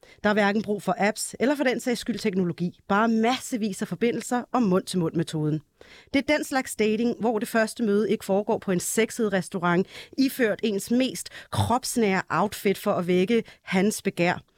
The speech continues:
Hvor seksuelle undertoner og sultne blikker flyver gennem rummet, skarpe, liderlige, klar. Og hvor man afslutter aftenen med et kys. Det der vigtige første kys, som man bruger til at bedømme, om den anden er værdig til at date,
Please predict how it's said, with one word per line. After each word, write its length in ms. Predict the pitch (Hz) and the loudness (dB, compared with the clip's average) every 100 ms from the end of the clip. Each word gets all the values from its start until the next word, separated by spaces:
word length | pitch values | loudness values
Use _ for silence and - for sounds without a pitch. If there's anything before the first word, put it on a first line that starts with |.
| - - | -20 -10
Hvor 180 | 190 233 | -2 0
seksuelle 600 | 226 240 - 226 240 254 | 0 -2 0 0 2 2
undertoner 640 | 196 220 - 220 202 202 | 2 2 2 0 2 2
og 140 | - 185 | 2 0
sultne 420 | - 233 247 247 | 0 0 2 0
blikker 320 | - 208 220 | 0 0 0
flyver 460 | 240 - 277 294 - | -4 0 0 0 -2
gennem 280 | 214 - 202 | -2 0 -2
rummet, 400 | 170 175 165 185 - - | 0 -2 0 -2 -4 -14
skarpe, 640 | - - - 214 214 208 185 | -8 -4 0 2 2 2 0
liderlige, 540 | 185 254 202 175 165 | 2 0 0 -2 -4
klar. 420 | - 202 208 190 - - - - | -4 0 0 0 -6 -20 -20 -6
Og 80 | 214 | 0
hvor 120 | 262 | 0
man 160 | 285 269 | 0 0
afslutter 400 | 208 262 - 220 | 0 0 0 0
aftenen 460 | 185 220 - 233 202 | 0 -2 -2 2 2
med 80 | 175 | 2
et 120 | - | -2
kys. 360 | - 208 - - _ _ | -2 -2 -4 -14 _ _
Det 100 | 254 | 0
der 180 | 240 226 175 | 2 0 -2
vigtige 440 | 226 262 - 240 220 | -2 -4 -4 -4 -4
første 440 | - 226 233 - | 0 0 0 -6
kys, 380 | - 233 226 - - - | -4 -2 -2 -4 -18 -14
som 180 | - 240 | -2 2
man 220 | 226 220 | 4 2
bruger 400 | - 202 220 240 220 | 0 0 2 0 -2
til 120 | - | -2
at 80 | 208 | 0
bedømme, 420 | 208 233 240 233 220 - - | 0 0 0 0 -6 -12 -2
om 140 | 226 | 0
den 160 | 214 226 | 0 0
anden 280 | 202 202 220 | 2 4 2
er 60 | 190 | 0
værdig 480 | 156 185 190 226 196 | 0 2 2 0 -8
til 120 | - 196 | -2 -2
at 160 | - | 0
date, 280 | 185 196 - | 2 0 -2